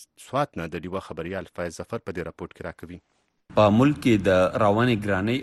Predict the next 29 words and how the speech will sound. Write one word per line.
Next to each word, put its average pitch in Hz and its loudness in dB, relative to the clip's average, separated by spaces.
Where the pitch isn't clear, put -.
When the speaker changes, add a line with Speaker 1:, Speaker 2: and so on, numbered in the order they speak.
Speaker 2:
او 98 -2
ټیکسونو 131 -6
په 92 -4
ضد 113 -8
په 110 -2
ټول 139 2
ملک 165 0
کې 113 -6
تاجرانو 110 -2
مکمل 104 -2
ورمن 101 -2
هړتال 95 -2
وکړو 95 -4
او 107 0
د 117 0
ملک 147 -2
په 107 -2
زیاتو 127 -2
برخو 127 -2
او - 0
په 101 0
ټولو 139 0
ښارونو 123 -2
کې 95 -6
ټول 117 -2
لوی 135 -4
او 92 -4
واړه 101 2
بازارونه 95 -2